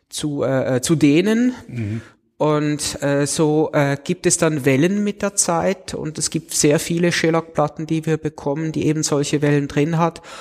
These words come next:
Speaker 1: Und dann muss man einen Klimaschrank bauen. Klingt
Speaker 2: Mhm.
Speaker 1: hochkompliziert, ist es eigentlich nicht. Man kann einen alten Kühlschrank nehmen und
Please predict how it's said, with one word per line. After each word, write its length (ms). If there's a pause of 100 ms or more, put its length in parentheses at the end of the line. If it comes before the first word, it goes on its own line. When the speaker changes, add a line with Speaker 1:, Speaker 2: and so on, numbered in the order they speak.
(200)
Speaker 1:
Und 180
dann 140
muss 260
man 200
einen 260
Klimaschrank 880
bauen. 420 (680)
Klingt 280
Speaker 2:
Mhm. 60
Speaker 1:
hochkompliziert, 960
ist 180
es 140
eigentlich 380
nicht. 240
Man 180
kann 240
einen 0
alten 400
Kühlschrank 640
nehmen 360
und 300